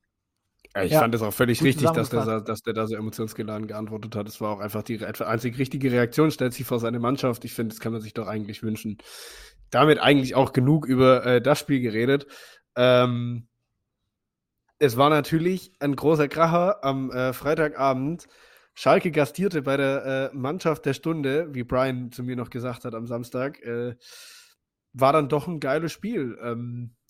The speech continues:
Speaker 1: aber auch ein kontroverses. Also man muss erstmal dem Ganzen vorwegnehmen, mal wieder, äh, Heimspielatmosphäre für die Schalke, wieder verdammt viele Auswärtsfans da gewesen, vor allem für ein Freitagabendspiel.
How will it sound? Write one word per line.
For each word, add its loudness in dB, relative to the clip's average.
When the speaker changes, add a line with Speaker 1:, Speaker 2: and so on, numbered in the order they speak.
Speaker 1:
aber 2
auch 2
ein -4
kontroverses. 0
Also -4
man 0
muss -2
erstmal -2
dem -2
Ganzen -6
vorwegnehmen, -6
mal -2
wieder, -4
äh, -16
Heimspielatmosphäre 0
für -8
die -6
Schalke, -4
wieder -8
verdammt -8
viele -4
Auswärtsfans -6
da -2
gewesen, -4
vor -6
allem -6
für -10
ein -8
Freitagabendspiel. -6